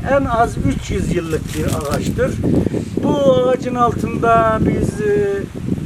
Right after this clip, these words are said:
gölgesinden nasiplendik, meyvesinden nasiplendik. Ayrıca bizim, e, şeyde, kültürümüzde böylesi ağaçlar birçok yerde, e, genel adres olarak da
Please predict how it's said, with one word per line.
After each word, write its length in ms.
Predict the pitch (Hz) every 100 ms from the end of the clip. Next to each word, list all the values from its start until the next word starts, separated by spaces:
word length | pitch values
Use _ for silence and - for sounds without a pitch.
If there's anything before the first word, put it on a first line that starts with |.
| - - -
gölgesinden 800 | - 196 196 180 - 180 196 190
nasiplendik, 1120 | 180 - 196 190 190 190 185 190 196 185 175
meyvesinden 720 | 165 160 180 - 185 185 190 185
nasiplendik. 880 | 180 - 180 185 185 185 202 208 - -
Ayrıca 680 | 160 233 294 110 196 247 254 - - - -
bizim, 280 | 170 190 220
e, 1300 | 302 175 - 175 170 165 156 151 - 147 147 143 -
şeyde, 520 | - 170 - 233 240 - - - -
kültürümüzde 920 | - 196 - 190 180 185 - 208 226 220 - - -
böylesi 460 | 202 262 247 - -
ağaçlar 760 | 180 160 170 - - 208 202 240
birçok 460 | - - 233 -
yerde, 460 | - - - 240 - - - - - 160
e, 140 | 156 147
genel 340 | - - 226 214 - -
adres 560 | 139 135 151 220 -
olarak 540 | - - - 131 - -
da 140 | -